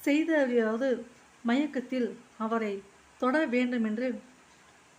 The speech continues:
அவரின் அருகில் சென்றார்கள். ஆனால் சிவபெருமான் அவர்களின் கைக்கு எட்டாமல் எட்டி எட்டி போனார். "தவசியே நில்லுங்கள்"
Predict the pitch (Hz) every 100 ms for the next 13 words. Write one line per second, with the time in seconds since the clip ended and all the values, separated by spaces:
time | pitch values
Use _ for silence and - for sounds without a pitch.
0 | - 240 240 285 262 226 214 285 285 254
1 | 220 220 214 196 196 - - - 233 269
2 | 311 285 247 277 294 226 247 233 - -
3 | - - - - - 254 302 277 247 233
4 | 233 262 311 302 254 233 226 254 - -
5 | - - - - - - - - - 254
6 | 254 320 254 254 349 - - - - -
7 | - - - 233 220 202 - - - -
8 | - - - - - - - - - -
9 | - - - - - - - - - -
10 | - - 247 240 311 - 294 247 220 277
11 | 330 320 226